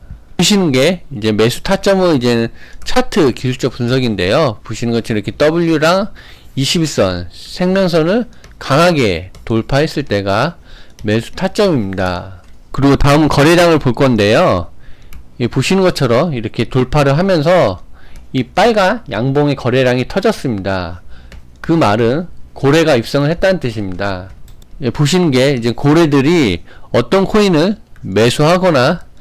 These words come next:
매도가 했을 때 실시간으로 알람이 울리는 시스템입니다. 그래서 방금 전에 그 속보와 함께 대형 고래들이 대량으로 매수가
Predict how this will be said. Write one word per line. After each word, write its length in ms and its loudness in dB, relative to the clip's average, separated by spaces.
매도가 400 2
했을 260 0
때 480 0
실시간으로 1000 0
알람이 680 2
울리는 400 0
시스템입니다. 1040 -2
그래서 240 0
방금 320 2
전에 400 2
그 200 0
속보와 540 2
함께 640 0
대형 340 4
고래들이 680 2
대량으로 520 4
매수가 580 0